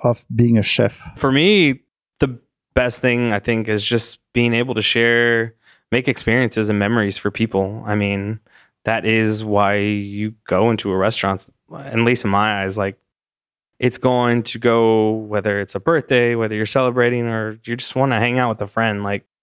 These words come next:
Speaker 2: when you're sharing a meal together, like, you're creating a memory.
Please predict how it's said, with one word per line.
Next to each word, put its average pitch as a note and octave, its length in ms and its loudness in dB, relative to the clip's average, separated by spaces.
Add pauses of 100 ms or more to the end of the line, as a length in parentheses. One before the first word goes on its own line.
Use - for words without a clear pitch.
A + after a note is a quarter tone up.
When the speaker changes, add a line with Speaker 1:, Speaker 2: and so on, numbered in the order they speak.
(400)
Speaker 2:
when B2 120 4
you're B2 100 4
sharing C3 400 2
a A#2+ 40 0
meal A2+ 360 2
together, A2+ 560 0
like, G#2+ 320 0 (180)
you're G#2+ 260 -2
creating G#2+ 340 0
a G#2 60 -8
memory. A#2+ 500 0